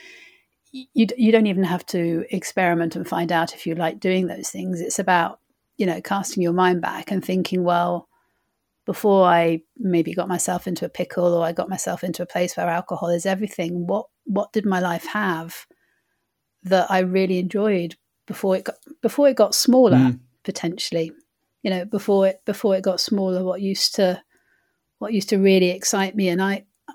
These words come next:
Speaker 1: I mean, I, I found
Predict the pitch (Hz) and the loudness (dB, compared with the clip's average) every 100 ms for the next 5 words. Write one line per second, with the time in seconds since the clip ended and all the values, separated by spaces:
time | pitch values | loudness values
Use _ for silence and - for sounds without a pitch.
0 | - 220 214 220 220 208 _ _ _ _ | -2 2 4 4 0 -2 _ _ _ _
1 | _ _ _ _ - - _ _ _ - | _ _ _ _ -20 -20 _ _ _ 0
2 | 226 247 254 233 196 170 165 165 165 | 6 6 6 4 4 4 4 0 -6